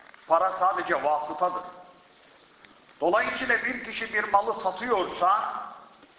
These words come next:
satmış olduğu bu malı akit bittikten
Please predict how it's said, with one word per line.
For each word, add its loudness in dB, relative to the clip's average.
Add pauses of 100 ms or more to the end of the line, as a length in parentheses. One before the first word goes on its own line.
(120)
satmış 0 (100)
olduğu -2
bu 0
malı 2 (580)
akit 0
bittikten 0